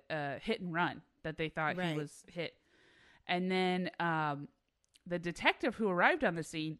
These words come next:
Speaker 1: noticed that the, there was a lot of blood <clears throat> on Bob's face and that there was a rope tied around his neck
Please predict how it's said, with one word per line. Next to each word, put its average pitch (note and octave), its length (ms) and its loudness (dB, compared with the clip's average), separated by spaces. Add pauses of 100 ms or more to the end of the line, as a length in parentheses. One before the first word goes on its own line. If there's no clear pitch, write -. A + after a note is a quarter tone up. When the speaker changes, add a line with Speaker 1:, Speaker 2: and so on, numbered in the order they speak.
Speaker 1:
noticed A3 520 0
that D#3+ 300 4 (880)
the, D#3+ 680 2
there F3+ 200 2
was E3+ 160 0
a D#3+ 40 -4
lot F3+ 200 6
of G#3+ 80 0
blood F#3 380 6
<clears throat> - 40 -18
on E3 320 4
Bob's D#3+ 440 0
face - 640 -4 (460)
and E3+ 600 0 (500)
that E3 320 2
there F3+ 140 0
was E3+ 160 -2
a E3 60 0
rope E3+ 300 0
tied A#3 240 0
around A3 280 4
his A3 120 -4
neck - 440 -4